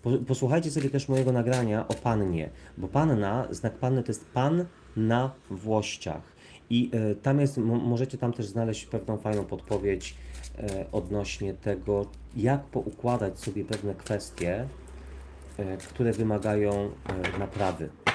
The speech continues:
Dobrze, co dla was?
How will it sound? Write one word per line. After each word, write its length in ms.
Dobrze, 480
co 160
dla 200
was? 500